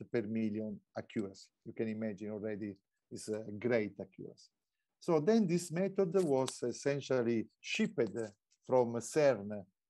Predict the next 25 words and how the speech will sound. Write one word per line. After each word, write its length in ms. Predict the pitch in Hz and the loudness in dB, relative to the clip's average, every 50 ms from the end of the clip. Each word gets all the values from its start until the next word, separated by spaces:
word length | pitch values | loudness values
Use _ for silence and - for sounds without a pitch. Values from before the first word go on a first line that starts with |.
| _ _ - | _ _ -6
in, 240 | 117 117 113 113 113 | -4 -2 0 2 2
uh, 560 | 110 107 107 104 104 101 101 101 101 101 95 - 107 107 | 2 0 0 -2 -4 -4 -6 -6 -6 -6 -8 -8 -8 -2
the 120 | 98 117 | 0 4
other 400 | 131 147 151 131 131 123 120 113 | 4 4 4 4 4 4 4 4
side 400 | 104 - - 131 127 120 117 104 | 0 -2 -2 0 0 0 0 0
of 140 | - 113 98 92 104 | -4 -6 -6 -6 -6
the 200 | 117 110 107 98 - _ _ _ _ _ - | -4 -4 -4 -4 -8 _ _ _ _ _ -18
Atlantic 640 | - 120 - 139 135 123 113 101 - 123 104 - - | -14 -6 2 2 2 2 2 -2 -4 -6 -6 -4 -4
Ocean, 480 | 135 131 117 - - 156 170 196 196 - _ _ _ | -2 -2 -2 -4 -4 -4 -4 -4 -4 -8 _ _ _
so 220 | - - 131 120 | -4 0 2 2
in 140 | 113 107 98 | 2 0 -2
the 320 | 101 107 104 107 104 104 98 _ _ _ - | -6 -6 -6 -6 -8 -10 -12 _ _ _ -8
United 240 | 120 113 120 135 135 | -4 -2 -2 -2 -2
States, 500 | - - 190 175 160 147 147 147 - - 165 165 165 _ _ _ _ _ _ _ - | -2 0 2 2 2 2 0 -2 -2 -2 -4 -4 -4 _ _ _ _ _ _ _ -8
in 100 | 120 117 | -4 0
the 100 | 110 120 | 2 4
laboratory 480 | 117 117 120 143 143 131 123 - 123 117 | 4 6 6 6 4 4 4 2 2 2
of 100 | 110 107 | 2 2
Brookhaven. 640 | 110 143 170 175 - 185 170 135 117 135 156 170 151 _ _ _ _ _ _ _ _ _ _ _ _ _ _ _ _ _ _ _ _ _ _ _ _ - | 2 0 0 2 2 2 2 2 2 0 -2 -4 -6 _ _ _ _ _ _ _ _ _ _ _ _ _ _ _ _ _ _ _ _ _ _ _ _ -6
And 180 | 127 135 143 131 | -4 -2 2 4
there, 420 | 185 190 170 143 135 139 147 139 - _ _ - | 6 8 10 10 8 8 6 4 -4 _ _ -4
the 420 | 110 120 123 117 113 113 113 110 - _ _ - | 0 2 4 4 2 0 -2 -4 -10 _ _ 0
A 280 | 139 147 160 156 147 147 147 - _ _ _ - | 2 4 4 4 4 2 -2 -8 _ _ _ -2
twenty-one 1000 | - 131 131 131 131 120 - _ - 127 120 113 120 135 139 131 117 107 101 98 - _ _ _ _ _ _ _ - | 0 2 2 2 0 -6 -8 _ -2 -2 0 0 2 4 4 4 2 0 -4 -8 -12 _ _ _ _ _ _ _ -4
collaboration, 800 | - 110 113 113 120 160 165 160 147 - - - 165 185 202 | -2 0 0 2 4 4 6 6 4 4 0 -2 -2 -2 -2